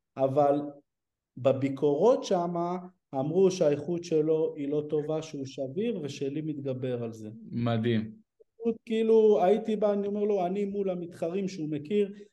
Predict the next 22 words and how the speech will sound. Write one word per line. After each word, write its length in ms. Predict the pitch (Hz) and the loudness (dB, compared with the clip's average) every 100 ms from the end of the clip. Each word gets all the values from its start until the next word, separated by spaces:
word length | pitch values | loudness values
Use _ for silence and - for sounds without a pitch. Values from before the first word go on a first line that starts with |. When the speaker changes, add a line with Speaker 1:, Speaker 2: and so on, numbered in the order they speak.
| _ | _
Speaker 1:
כי 80 | 151 | 2
הייתי 200 | 147 180 | 2 2
פונה 240 | 175 180 | 2 2
פה 240 | 180 170 175 | 2 2 2
רק 120 | 190 | 0
לארצות 380 | 165 135 131 131 | -4 -4 -6 -6
הברית, 420 | 120 143 190 190 - _ _ | -4 -2 -2 -4 -14 _ _
אז, 240 | 123 120 135 | -2 0 2
אה, 460 | 135 139 - 151 | 2 0 -8 -2
אמזון, 500 | 185 214 208 254 254 | 0 0 2 0 0
אז 160 | 196 - | -2 -6
כאילו, 460 | 185 190 196 196 170 | -2 2 4 4 0
אני 160 | 165 | 0
באתי 340 | 165 208 214 214 | 0 -2 -2 -4
מראש 800 | 175 165 202 220 226 233 - _ _ | -4 -2 -2 0 -2 -6 -12 _ _
עם 160 | 143 139 | -4 -4
פייט 480 | - 196 220 220 - | 0 4 4 2 0
לאמזון. 680 | 156 135 127 120 113 113 110 | -2 -2 -4 -4 -6 -8 -10
זה 180 | 117 160 | -4 -2
כאילו 320 | 170 196 180 | -2 -2 0
הסיפור 400 | 170 - 135 175 | 0 -4 -8 -6
בהתחלה, 580 | 160 147 147 139 160 190 | -4 -6 -6 -6 -2 -4